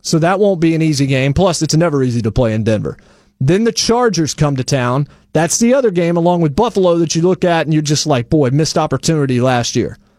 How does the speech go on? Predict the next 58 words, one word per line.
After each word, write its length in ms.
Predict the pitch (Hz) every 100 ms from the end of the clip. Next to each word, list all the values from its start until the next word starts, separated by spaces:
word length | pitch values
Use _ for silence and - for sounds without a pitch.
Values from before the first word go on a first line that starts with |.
| _ -
The 160 | 135
end 120 | 160 170
of 60 |
that 160 | 160 156
game 300 | 160 160 147
in 140 | 127
London, 460 | 165 175 170 170 156
the 80 | 120
play 220 | 170 202
call 260 | 160 160
that 80 | 151
we 100 | 139
talked 320 | 123 156 156
about 240 | 151 151 -
for 100 | 127
weeks, 560 | 110 165 151 - - - - _ _
whether 220 | - 147 139
you 100 | 127
go 220 | 170 175
for 360 | - 170 170
it, 140 | 151 - _ _ -
whether 200 | 147 117
you 120 | 110
kick 340 | - 208 196
it, 300 | 185 175 - _ _ _ _ _ _ _ _ _ -
there 200 | 156 185
were 160 | 185 165
a 40 |
number 360 | 165 190 185 160
of 80 |
things 520 | - 151 147 143 107 135
that 320 | 143 131 -
went 240 | 160 180
wrong 480 | 170 160 165 160 147
there 500 | 139 131 120 117 117 _ _ _
late 280 | 139 151 170
in 120 | 170 160
the 60 |
game. 520 | 139 143 135 127 123 170
You 120 | 139
could 200 | - 190
have 80 | 175
won 160 | 175
that 200 | 160 156
game, 380 | 147 151 147 143
so 140 | 143
you 120 | 151 151
have 120 | 156
a 60 |
chance 340 | - 165 160 156
at 80 | 156
revenge 580 | 147 151 147 147 139 156
against 320 | 147 147 -
Phillip 280 | 160 143 147
Rivers 340 | 143 143 135
and 100 | 139
the 60 | 135
Chargers. 760 | 165 170 170 170 156 143 -